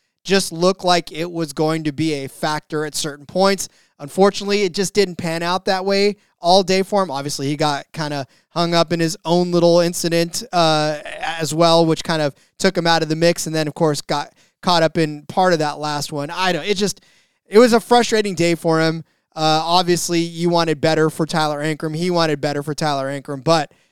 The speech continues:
uh, I, I think better is, is this coming week, right? I mean, uh, were it not for that lap ninety-five incident, maybe we're seeing a Tyler Ankrum top five finish at the end.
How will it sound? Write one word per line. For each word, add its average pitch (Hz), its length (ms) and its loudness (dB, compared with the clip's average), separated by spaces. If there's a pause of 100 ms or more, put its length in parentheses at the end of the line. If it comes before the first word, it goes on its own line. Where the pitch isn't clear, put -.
(160)
uh, 139 160 -12
I, 180 200 -2
I 180 40 -2
think 190 240 -2
better 202 400 2
is, 180 380 -2
is 170 180 -6
this 175 160 -2
coming 170 240 -4
week, 151 280 -10 (120)
right? 151 300 -4
I 151 60 -6
mean, 156 280 -4 (240)
uh, 151 440 0 (180)
were 170 240 4
it 160 80 -2
not 185 260 2
for 151 420 2 (240)
that 160 280 0
lap 165 260 0
ninety-five 151 1040 -2
incident, 160 560 -6
maybe 156 240 -4
we're 151 220 0
seeing 170 480 -4 (240)
a 160 140 -6
Tyler 151 360 0
Ankrum 143 340 -6
top 139 240 -4
five 139 280 -8
finish 143 360 -8
at 147 180 -8
the 143 140 -14
end. 156 360 -4